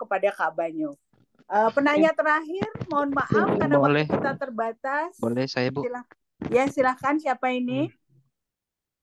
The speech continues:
Speaker 3: Baik,
Speaker 1: Silahkan.
Speaker 3: eh, terima kasih. Eh, nama saya Yusuf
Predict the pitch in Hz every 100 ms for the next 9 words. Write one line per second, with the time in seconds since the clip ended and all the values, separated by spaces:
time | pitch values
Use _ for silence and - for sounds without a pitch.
0 | _ _ _ _ _ _ _ _ _ _
1 | _ _ 127 139 - 233 226 214 233 262
2 | 381 - _ - - - - 131 135 131
3 | 131 156 160 160 135 123 123 127 139 135
4 | 135 156 151 135 123 - 147 180